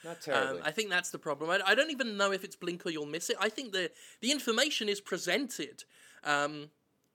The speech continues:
Speaker 2: reasonably. I
Speaker 1: Well,
Speaker 2: just
Speaker 1: and,
Speaker 2: think
Speaker 1: and it
Speaker 2: it's also
Speaker 1: does go
Speaker 2: so
Speaker 1: to
Speaker 2: dry and dull that you let it, like, glaze over you.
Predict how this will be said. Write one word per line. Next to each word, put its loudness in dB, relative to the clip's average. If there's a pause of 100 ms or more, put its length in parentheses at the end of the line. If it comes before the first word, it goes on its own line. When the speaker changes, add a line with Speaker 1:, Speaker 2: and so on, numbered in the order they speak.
(120)
Speaker 2:
reasonably. 0 (280)
I 10
Speaker 1:
Well, 12
Speaker 2:
just 10
Speaker 1:
and, 12
Speaker 2:
think 6
Speaker 1:
and 12
it 8
Speaker 2:
it's 4
also 8
Speaker 1:
does 8
go 12
Speaker 2:
so 10
Speaker 1:
to -2
Speaker 2:
dry 8
and 2
dull 6
that -4
you -4
let 6
it, -2
like, -4
glaze 0
over 0
you. -10